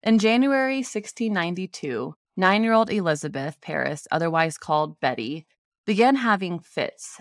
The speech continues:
including violent contortions and uncontrollable outbursts of screaming. Soon, her eleven-year-old cousin, who was living with her,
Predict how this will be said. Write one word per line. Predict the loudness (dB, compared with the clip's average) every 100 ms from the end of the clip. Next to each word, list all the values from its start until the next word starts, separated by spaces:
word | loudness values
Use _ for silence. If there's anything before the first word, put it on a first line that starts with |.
| -4
including | -4 -2 -2 -2 -4
violent | -2 2 2 2 -2 -2
contortions | -4 -2 -4 -2 -4 -4 -6 -6
and | -6 -4 0
uncontrollable | 0 0 -2 -4 -2 -2 -2 -2 -4 -2 0
outbursts | -2 0 -2 -2 -4
of | -8 -8
screaming. | -10 -8 -6 -6 -8 -12 -14 _ _ _
Soon, | -4 0 2 0 -4 -4
her | 2
eleven-year-old | 4 4 2 2 2 0 -2
cousin, | -2 -4 -4 -8
who | -6 -8
was | -4
living | -4 -4 -6
with | -8
her, | -8 -8